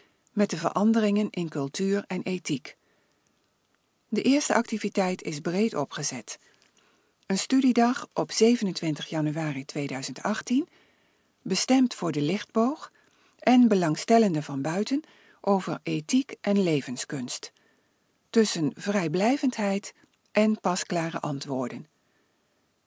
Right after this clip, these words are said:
Het thema wordt 's morgens belicht door Patrick Nullens, hoogleraar ethiek in Leuven, België.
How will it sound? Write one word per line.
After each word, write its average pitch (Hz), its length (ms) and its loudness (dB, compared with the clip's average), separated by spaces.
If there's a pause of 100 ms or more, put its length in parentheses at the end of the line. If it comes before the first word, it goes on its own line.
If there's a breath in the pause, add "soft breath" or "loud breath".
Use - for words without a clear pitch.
(160)
Het 240 200 -2
thema 254 380 6
wordt 175 220 -2
's - 100 -8
morgens 254 440 0
belicht 190 460 -2 (360 soft breath)
door 180 300 2
Patrick 208 500 0
Nullens, 180 640 0 (520 soft breath)
hoogleraar 214 720 4
ethiek 175 480 -4
in 180 240 -2
Leuven, 151 480 -2 (100)
België. 143 580 -4